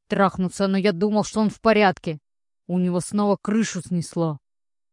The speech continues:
Поэтому здесь ничего хорошего, Селена». Мужчины смотрят друг на друга минут десять, едва ли моргая.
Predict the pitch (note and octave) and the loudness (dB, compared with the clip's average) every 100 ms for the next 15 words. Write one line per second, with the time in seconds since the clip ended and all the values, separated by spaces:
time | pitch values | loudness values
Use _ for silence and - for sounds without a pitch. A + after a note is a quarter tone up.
0 | _ _ _ _ F3 E3+ E3+ F3 F3+ D3 | _ _ _ _ 0 2 2 2 2 2
1 | F3 - F#3 - G3 G3 - G3 F#3 - | 0 2 0 2 4 4 4 4 4 4
2 | E3+ - E3+ D#3+ D#3+ D3+ C#3+ _ _ _ | 0 0 -2 -2 -2 -4 -8 _ _ _
3 | _ _ _ _ _ _ _ _ _ _ | _ _ _ _ _ _ _ _ _ _
4 | _ _ _ _ _ _ - F3 - F3 | _ _ _ _ _ _ -4 -4 -2 -2
5 | E3+ E3 - E3 D#3 D#3 D#3 - E3+ D#3 | -2 -2 -4 -4 -4 -6 -6 -4 -4 -2
6 | D#3+ D#3 D#3+ D#3+ D#3 C#3 E3 - D3+ - | -2 0 0 0 -2 -2 -2 -2 -6 -4
7 | D#3 C#3 D#3 D3 D#3 D#3 C3+ D3 C#3 | -4 0 0 0 0 -2 -2 -2 -4